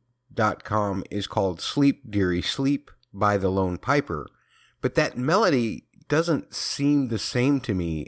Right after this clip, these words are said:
after actually comparing the recording and listening to this. So I think Classic F M got this wrong. I could not find evidence that it was even that melody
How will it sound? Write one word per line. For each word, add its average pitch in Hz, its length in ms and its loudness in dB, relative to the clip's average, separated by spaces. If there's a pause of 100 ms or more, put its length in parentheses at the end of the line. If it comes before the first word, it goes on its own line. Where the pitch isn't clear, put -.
after 92 640 -2 (160)
actually 90 480 -2
comparing 101 800 2
the 76 460 -2
recording 92 640 2
and 82 220 -6
listening 82 500 0
to 78 80 -6
this. 87 520 -2 (580)
So - 140 -4
I 98 80 2
think 180 240 -4
Classic 127 420 -2
F 104 220 -4
M 101 160 0
got 92 280 -4
this - 260 -8
wrong. 98 480 0 (280)
I 113 200 2
could - 340 0
not 131 260 2
find 117 300 2
evidence 101 580 2
that 98 200 2
it 92 80 2
was 90 220 -2
even 98 520 -2 (120)
that 92 360 -2 (180)
melody 87 640 0